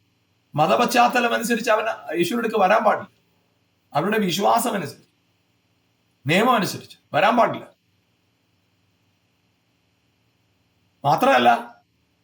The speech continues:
ഇവൻ രോഗിയാണോ സൗഖ്യമുള്ളവനാണോ തീരുമാനിക്കുന്നത് പുരോഹിതൻ. യേശുവിന്റെ അടുക്ക് വന്നിരിക്കുക.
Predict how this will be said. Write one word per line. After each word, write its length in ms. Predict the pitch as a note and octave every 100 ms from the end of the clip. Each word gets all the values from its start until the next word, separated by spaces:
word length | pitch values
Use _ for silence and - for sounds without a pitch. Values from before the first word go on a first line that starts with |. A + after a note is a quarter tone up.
| _ -
ഇവൻ 160 | D3+
രോഗിയാണോ 800 | G#3 A3 G#3+ A#3+ A3+ A3 A3+ A3 - _ _ _ _ _
സൗഖ്യമുള്ളവനാണോ 680 | - F3+ G3+ A#3+ A3+ G#3 G#3
തീരുമാനിക്കുന്നത് 720 | F3+ F#3+ A3 G#3+ G3 G3+ G3
പുരോഹിതൻ. 400 | F4+ G4 - - _ _ _ _ _ _ C3+
യേശുവിന്റെ 320 | F#3 C#4 C4+
അടുക്ക് 160 | G#3
വന്നിരിക്കുക. 420 | E3+ G2+ - _